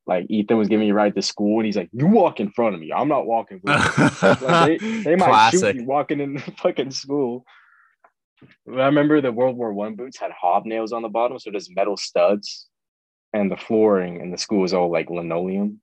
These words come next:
Speaker 1: or whatever
Speaker 2: Yeah.
Speaker 1: the fuck. So what everyone f-, found out they could do is it's basically ice skates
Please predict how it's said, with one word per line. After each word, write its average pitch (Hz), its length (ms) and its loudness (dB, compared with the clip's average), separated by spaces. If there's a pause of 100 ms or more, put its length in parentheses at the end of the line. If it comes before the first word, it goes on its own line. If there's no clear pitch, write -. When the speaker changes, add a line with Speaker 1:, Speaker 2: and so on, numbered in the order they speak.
(120)
Speaker 1:
or 90 100 -6
whatever 92 180 0
Speaker 2:
Yeah. 98 60 0
Speaker 1:
the 101 80 -6
fuck. 110 220 0 (600)
So 110 300 2
what 117 260 2
everyone 123 480 0
f-, 131 140 -4
found 120 260 -4
out 113 80 -4
they 110 80 -8
could 104 160 -10
do 107 180 -6
is 110 120 -8
it's 90 80 -18
basically 110 360 -10
ice - 220 -4
skates - 460 -14